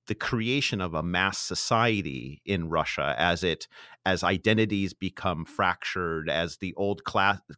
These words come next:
you know, Soslovia system breaks down, it doesn't fit with changes in socio-economic processes. Um, so talk about this relationship to the modern,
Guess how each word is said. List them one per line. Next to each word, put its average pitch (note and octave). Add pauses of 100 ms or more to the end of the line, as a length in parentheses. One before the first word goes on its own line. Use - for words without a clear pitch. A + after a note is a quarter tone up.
(120)
you G2
know, E2
Soslovia G2+
system F#2
breaks F2
down, E2+
it D#2+
doesn't E2+
fit - (320)
with F#2+
changes F2
in D#2
socio-economic E2
processes. D#2 (420)
Um, G#2 (140)
so - (560)
talk C#4+
about -
this -
relationship G2+
to B2
the F2
modern, D#2+